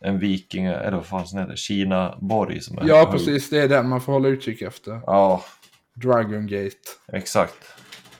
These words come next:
Speaker 2: Som jag, ja, men förutom att jag, eh, körde förbi den en gång, som sagt då, när vi skulle upp till Vemdalen.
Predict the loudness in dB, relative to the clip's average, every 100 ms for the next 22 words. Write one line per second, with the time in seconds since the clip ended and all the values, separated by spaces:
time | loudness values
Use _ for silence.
0 | _ _ _ _ _ _ _ -10 -8 -4
1 | 0 2 2 2 0 -2 0 0 0 -2
2 | -2 0 4 6 4 2 4 4 4 2
3 | 0 -6 _ _ _ _ -10 0 2 2
4 | 0 0 2 4 4 4 2 2 2 2
5 | 2 0 -2 -6 -14 -6 0 0 0 -2
6 | -2 0 0 -2 0 2 2 0 0 2
7 | 2 0 0 -2 -2 -4 -4